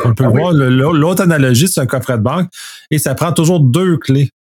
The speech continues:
Speaker 1: pour déverrouiller ton, ton casier. Ça prend le, le, la clé de la banque et ta clé. La banque ne peut pas l'ouvrir toute seule,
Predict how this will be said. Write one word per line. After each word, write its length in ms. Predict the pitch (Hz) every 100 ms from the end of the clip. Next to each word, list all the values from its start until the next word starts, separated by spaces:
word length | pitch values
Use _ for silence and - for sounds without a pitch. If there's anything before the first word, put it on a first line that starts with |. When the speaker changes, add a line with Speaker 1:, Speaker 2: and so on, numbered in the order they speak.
| _
Speaker 1:
pour 120 | 123
déverrouiller 460 | 117 123 117 135
ton, 220 | 160 170 117
ton 400 | 131 113 127 127
casier. 380 | 131 113 107
Ça 140 | 143 123
prend 140 | 139
le, 120 | 135 123
le, 300 | 120 117 123
la 220 | 123 113
clé 180 | - 139
de 80 |
la 100 | 120
banque 380 | 107 117 156 180 - _ _ _
et 140 | 202 202
ta 140 | 147
clé. 240 | 110 131 - _ _ _
La 100 | 127
banque 260 | 117 160 160
ne 60 | 131
peut 120 | 120
pas 100 | 156
l'ouvrir 240 | 139 135
toute 80 | 131
seule, 340 | - 160 214